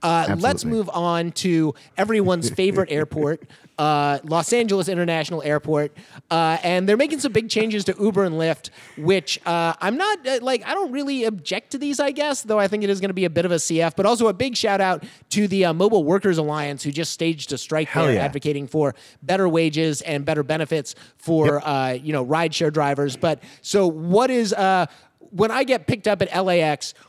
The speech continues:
Speaker 1: what's going to be happening?
Speaker 2: Well, nothing's gonna be happening until October twenty-ninth, and then at three in the morning <laughs> on October twenty-ninth, uh, these new rules for Lyft and Uber pickups are going to be going into effect. So they're calling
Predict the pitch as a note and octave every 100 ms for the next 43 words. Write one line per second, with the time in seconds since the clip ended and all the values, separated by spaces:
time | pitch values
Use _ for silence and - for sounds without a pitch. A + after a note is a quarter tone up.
0 | _ C3+ F3 F#3+ - F#3 D#3+ C#3+ C#3 G#2+
1 | F#2 F2+ - _ _ _ - - C3 C3
2 | C#3 E3+ D3 D3 C3+ A#2+ B2 A#2 G2+ G2+
3 | F2+ - G#2 A#2 - C#3+ A2 F2+ G2+ _
4 | - G2 F#2 F#2 - - C3 D#3 D3+ C3
5 | A2+ G#2+ A#2+ - G2+ A2 G#2+ A2+ G2 B2
6 | C#3+ D3 C#3 A#2 G2 - - - _ A2+
7 | A2+ A2 A2 G#2+ A#2+ A#2 B2 A#2 A#2 A2+
8 | - - A#2 G#2+ G2+ A2+ - A2+ A2+ A2
9 | - G#2+ A2+ G#2 - F#2+ G2+ F#2+ G#2 G#2+
10 | G#2 G2+ G#2 A2 C3+ B2+ G3 - - -
11 | - - - D3 C3+ C3 C3 - E3 F3+
12 | F#3+